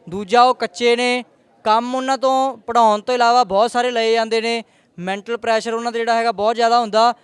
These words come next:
ਔਰ ਦੁਆ-, ਔਰ ਵਾਰ-ਵਾਰ ਉਹਨਾਂ ਨੂੰ ਖੱਜਲ ਕੀਤਾ ਜਾਂਦਾ। ਪਿਛਲੇ ਇੱਕ ਮਹੀਨੇ ਤੋਂ ਜਦੋਂ ਤੋਂ ਧਰਨੇ 'ਤੇ ਬੈਠੇ ਨੇ, ਸਾਡੀਆਂ ਕਲਾਸਾਂ ਵੀ ਨਹੀਂ ਲੱਗ ਰਹੀਆਂ ਕਿਉਂਕਿ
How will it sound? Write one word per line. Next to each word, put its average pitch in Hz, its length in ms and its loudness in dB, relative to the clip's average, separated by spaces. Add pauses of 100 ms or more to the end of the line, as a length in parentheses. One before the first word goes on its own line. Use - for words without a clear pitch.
(220)
ਔਰ 226 120 0
ਦੁਆ-, 214 260 0
ਔਰ 240 240 -2
ਵਾਰ-ਵਾਰ 220 460 -2
ਉਹਨਾਂ 247 120 -4
ਨੂੰ 262 80 -8
ਖੱਜਲ 214 280 -6
ਕੀਤਾ 185 240 -10
ਜਾਂਦਾ। 131 300 -12 (1300)
ਪਿਛਲੇ 214 240 -2
ਇੱਕ 233 160 -4
ਮਹੀਨੇ 247 200 -4
ਤੋਂ 233 80 0
ਜਦੋਂ 220 160 0
ਤੋਂ 240 160 -4
ਧਰਨੇ 226 240 -2
'ਤੇ 226 80 -2
ਬੈਠੇ 214 260 -4
ਨੇ, 233 220 -6 (240)
ਸਾਡੀਆਂ 202 320 -4
ਕਲਾਸਾਂ 233 380 -4
ਵੀ 240 40 -8
ਨਹੀਂ 254 100 -6
ਲੱਗ 214 180 0
ਰਹੀਆਂ 233 280 -2
ਕਿਉਂਕਿ 233 440 -2